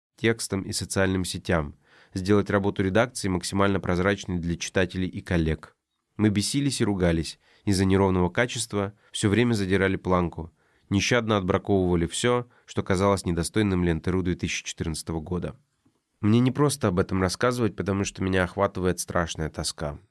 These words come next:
Нас ведь срезали на взлёте. Мы так мало успели из того, что планировали. Хотя в начале две тысячи четырнадцатого уже слабо верили, что всё это сделать удастся. Ровно за сутки до увольнения Гали мы сидели у неё в кабинете и болтали.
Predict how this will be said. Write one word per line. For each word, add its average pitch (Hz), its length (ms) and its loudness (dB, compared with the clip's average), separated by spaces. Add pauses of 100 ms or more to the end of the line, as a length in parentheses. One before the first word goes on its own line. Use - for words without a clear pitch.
(180)
Нас 104 260 -2
ведь 95 120 -6
срезали 107 380 0
на 95 140 0
взлёте. 87 480 -4 (140)
Мы 98 220 -6
так - 180 -6
мало 113 220 2
успели 101 400 0
из 87 120 -4
того, 90 220 -2
что - 160 -14
планировали. 80 640 -2 (260)
Хотя 98 300 -2
в 92 40 2
начале 95 360 0
две 90 140 -2
тысячи - 260 -6
четырнадцатого 113 800 -4
уже 90 260 -4
слабо 90 340 0
верили, 98 400 0
что - 180 -12
всё - 200 -4
это 90 180 -4
сделать 82 400 -4
удастся. 82 500 -6 (680)
Ровно 113 300 4
за 107 140 2
сутки 113 320 -6
до 95 140 0
увольнения 95 480 2
Гали 117 400 0
мы 104 160 -2
сидели 113 340 -2
у 110 60 2
неё 95 160 0
в 92 40 -10
кабинете 101 560 -2
и - 140 -8
болтали. 90 560 0